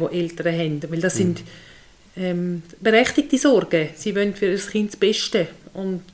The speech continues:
Speaker 1: wenn man da so ein bisschen zur Reihe austanzt oder ihr Kind in einem Unterricht ist, wo es einfach dort gerade so läuft, wie man sich da selber eben gewöhnt ist, dann kann das tatsächlich Unsicherheiten und Ängste auslösen.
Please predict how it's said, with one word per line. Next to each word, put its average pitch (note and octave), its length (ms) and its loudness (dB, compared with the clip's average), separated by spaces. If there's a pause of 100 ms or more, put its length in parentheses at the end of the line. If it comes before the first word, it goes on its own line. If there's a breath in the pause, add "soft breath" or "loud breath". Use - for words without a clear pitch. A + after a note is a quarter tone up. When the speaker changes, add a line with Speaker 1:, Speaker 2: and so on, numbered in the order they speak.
(180)
Speaker 1:
wenn F#3+ 160 -4
man F#3+ 100 -2
da F#3 120 2
so G3 100 -4
ein - 40 -2
bisschen G3 120 -2 (120)
zur - 20 -2
Reihe G#3 340 0
austanzt F#3 540 -2
oder F3+ 100 0
ihr G3 180 2
Kind G#3 460 0 (420 loud breath)
in G3+ 420 -2
einem G3 260 2
Unterricht G#3+ 540 0
ist, G3+ 420 0
wo G3 120 0
es - 240 -6
einfach F#3+ 320 -6
dort A3 200 0
gerade F3+ 180 -2
so G#3+ 220 4
läuft, G3+ 560 4 (280 loud breath)
wie G3+ 80 2
man G3 100 4
sich G3 140 -2
da E3+ 200 2
selber G3+ 300 4
eben F3 160 -2
gewöhnt A3 360 4
ist, F#3 200 -6
dann F3 100 -2
kann F3 180 -8
das F3 180 -6
tatsächlich G3 560 -4
Unsicherheiten D#3+ 800 -2
und E3 120 -4
Ängste D3 320 -4
auslösen. C3+ 400 -8